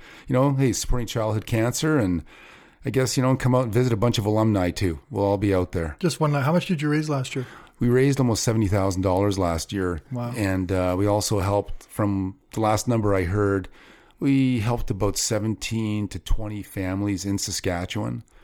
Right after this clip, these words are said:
Speaker 1: So financially.
Speaker 2: Wow.
Speaker 1: Yeah. So,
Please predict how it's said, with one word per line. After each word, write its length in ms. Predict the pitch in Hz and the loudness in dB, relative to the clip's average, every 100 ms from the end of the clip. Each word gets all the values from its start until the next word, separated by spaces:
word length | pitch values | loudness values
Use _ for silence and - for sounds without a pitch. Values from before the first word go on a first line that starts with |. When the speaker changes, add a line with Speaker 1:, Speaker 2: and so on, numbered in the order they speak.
| _ _ _ _ | _ _ _ _
Speaker 1:
So 380 | 123 - 101 104 | -6 -4 -4 -4
financially. 680 | - 107 101 101 120 135 131 _ | 0 2 2 0 -2 -2 -6 _
Speaker 2:
Wow. 260 | 139 135 135 - | -8 -6 -8 -8
Speaker 1:
Yeah. 160 | 101 90 | -6 -4
So, 680 | - 113 95 92 90 92 | -2 0 0 0 -2 -4